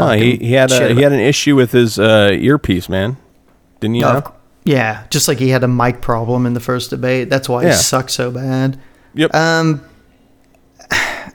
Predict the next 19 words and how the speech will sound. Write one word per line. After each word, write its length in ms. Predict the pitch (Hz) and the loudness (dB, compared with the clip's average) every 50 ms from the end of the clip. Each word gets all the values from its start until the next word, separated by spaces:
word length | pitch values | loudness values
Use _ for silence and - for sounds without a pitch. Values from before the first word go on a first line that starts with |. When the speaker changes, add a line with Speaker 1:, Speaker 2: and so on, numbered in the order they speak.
| _ - | _ -2
Speaker 1:
I 60 | 196 | 0
mean, 260 | 214 233 240 240 226 | 0 2 2 2 2
it's 180 | 220 - - - | 0 0 0 0
just 220 | 247 233 - - | 0 0 0 0
one 100 | 226 190 | 0 0
of 80 | 175 156 | 0 0
those 220 | 156 151 139 - | 0 0 0 0
things 320 | - 143 135 135 135 131 | 0 0 0 2 2 2
where 80 | 123 131 | 0 0
it's 120 | 127 - | -2 0
like, 360 | 143 135 127 131 127 - - - _ _ - | 0 2 2 2 0 -4 -10 -20 _ _ -6
that's 280 | 131 143 156 - - | -4 -4 -2 -2 -2
who 160 | - 151 170 160 | 0 2 2 2
he's 180 | 175 165 139 | 2 2 2
been 180 | 131 139 139 135 | 2 2 0 0
courting 560 | - - 127 120 123 120 120 120 120 113 117 - - | 0 0 0 2 2 2 2 2 0 0 -4 -6 -4
since 280 | - - 135 123 - - | -2 0 0 0 0 0
day 200 | - 120 113 110 | 0 2 2 2
one. 300 | 110 - - - - 135 | 0 -2 -4 -8 -10 -12